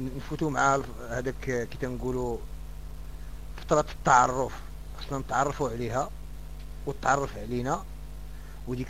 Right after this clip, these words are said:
الساعة غادي يبقى نقاش، غيبدا نقاش، فهمتيني يا ويسيسا؟ غيبدا نقاش، عرف، لأنه دابا المشكل ديالنا، نقول لك، المغاربة عندهم واحد المشكل، كيخافوا. دابا كتلقى داك اللي كيهضر خايف من داك اللي كيهضر،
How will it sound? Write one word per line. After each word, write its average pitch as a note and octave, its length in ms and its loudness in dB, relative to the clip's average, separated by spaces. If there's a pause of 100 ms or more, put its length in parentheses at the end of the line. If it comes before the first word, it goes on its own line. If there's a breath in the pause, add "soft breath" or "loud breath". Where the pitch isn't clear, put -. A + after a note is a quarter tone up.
الساعة E3+ 280 8
غادي D3 220 4
يبقى C#3 300 2
نقاش، C#3+ 520 0 (100)
غيبدا C3 460 6
نقاش، B2 420 2 (560)
فهمتيني D#3+ 380 4
يا D#3+ 200 4
ويسيسا؟ B2 520 0 (720 loud breath)
غيبدا D3 340 4
نقاش، C3+ 340 -2 (500 loud breath)
عرف، C#3 200 8 (220)
لأنه F3+ 320 8
دابا F#3 500 6
المشكل F#3+ 560 4
ديالنا، D3+ 440 6
نقول C3+ 320 2
لك، A#2+ 140 -4
المغاربة C#3+ 440 6
عندهم F3+ 280 4
واحد D3 120 2
المشكل، D3 320 0
كيخافوا. C3+ 580 2 (1700 loud breath)
دابا C3+ 140 0
كتلقى D#3+ 360 4
داك E3+ 140 6
اللي F#3 100 6
كيهضر F3+ 460 10
خايف F3+ 320 4
من E3 160 4
داك D#3 160 2
اللي D3+ 140 2
كيهضر، C#3+ 560 4